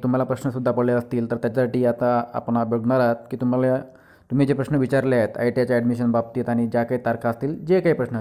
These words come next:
ते आपण बघूया. पहिला बघा, प्रश्न काय म्हणतोय, अं, नॅशनॅलिटी नाही, कास्टवर चालेल ना?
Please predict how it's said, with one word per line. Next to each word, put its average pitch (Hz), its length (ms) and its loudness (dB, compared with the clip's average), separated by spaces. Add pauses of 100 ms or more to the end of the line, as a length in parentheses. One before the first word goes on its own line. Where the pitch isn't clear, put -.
ते 131 60 0
आपण 120 220 0
बघूया. 120 300 0 (520)
पहिला 131 160 2
बघा, 127 260 2
प्रश्न 127 360 -6
काय 120 120 2
म्हणतोय, 117 340 0 (680)
अं, 117 440 2 (380)
नॅशनॅलिटी 165 1080 2 (1000)
नाही, 131 580 0
कास्टवर 143 680 -2
चालेल 131 440 -2
ना? 117 320 0